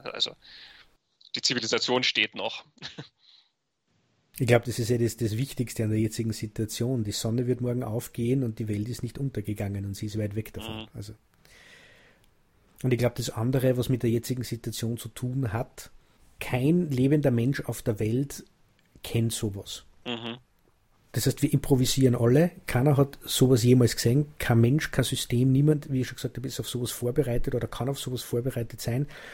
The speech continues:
Speaker 2: Das heißt, alles, was wir seit zwei Wochen, drei Wochen, vier Wochen, je nachdem, in welchem Land man, man lebt, äh, tun, ist, ist kurzfristig zu, zu improvisieren und sich was einfallen zu lassen und dann nachjustieren,
Speaker 1: Mhm.
Speaker 2: glaub ich.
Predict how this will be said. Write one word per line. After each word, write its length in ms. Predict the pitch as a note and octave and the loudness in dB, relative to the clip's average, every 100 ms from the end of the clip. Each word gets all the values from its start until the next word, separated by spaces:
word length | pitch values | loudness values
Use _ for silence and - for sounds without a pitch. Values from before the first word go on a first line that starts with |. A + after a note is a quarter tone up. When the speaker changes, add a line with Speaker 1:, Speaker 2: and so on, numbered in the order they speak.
| - - | -16 -6
Speaker 2:
Das 140 | B2 | -6
heißt, 120 | - _ | -6 _
alles, 180 | - B2+ | -4 0
was 160 | C3+ - | 0 0
wir 100 | C3 | 0
seit 220 | A#2+ - | 0 -6
zwei 240 | - A2+ | -4 0
Wochen, 380 | B2 - D3 D3 - | 0 -2 -2 -2 -4
drei 220 | A2+ B2+ | -4 -2
Wochen, 240 | B2+ C3+ | -2 -4
vier 240 | - C#3 C3+ | -2 -2 0
Wochen, 240 | - C#3+ | -2 -4
je 160 | A#2+ A#2 | -2 -4
nachdem, 320 | - A#2+ B2 | -2 -2 -2
in 100 | A#2 | -2
welchem 240 | G#2+ A#2 | -4 -4
Land 280 | A2+ A#2 A#2 | -2 -4 -2
man, 240 | A#2 G#2+ | -2 -2
man 100 | A2+ | 0
lebt, 300 | A2 B2+ - - - - - - - _ _ - _ _ - | 0 0 -4 -20 -20 -20 -20 -20 -20 _ _ -20 _ _ 0
äh, 180 | C#3 A#2+ - | 2 2 -4
tun, 540 | - C3+ D3 D3 - - _ _ _ _ - | -2 4 6 4 2 -12 _ _ _ _ -8
ist, 220 | - - | -8 -2
ist 280 | C3+ - - _ _ _ - _ - _ _ - | -2 -4 -10 _ _ _ -20 _ -20 _ _ -8
kurzfristig 680 | - D#3 - B2+ C#3 C#3+ - | 0 2 2 0 0 -2 -4
zu, 220 | - B2 | 0 0
zu 140 | B2 - | 0 -4
improvisieren 720 | C3 - B2+ A#2+ - B2 D3 | -4 -2 -4 -2 -4 0 2
und 40 | C3 | 2
sich 120 | B2+ | 0
was 120 | A#2 | -2
einfallen 380 | A#2 C3 C#3+ C3+ | -4 -2 -2 0
zu 140 | C3+ | 0
lassen 340 | A#2+ A#2 - C3+ | -2 0 0 0
und 200 | B2 B2 | -2 -2
dann 280 | A#2 B2 - | -2 -4 -4
nachjustieren, 800 | A#2 A2 - A#2 - A#2 G#2+ G#2 C3 | -4 -4 -4 -4 -2 -2 0 -2 -4
Speaker 1:
Mhm. 200 | A#2 A#2 | -6 -2
Speaker 2:
glaub 220 | A2 | -2
ich. 100 | A2+ | -2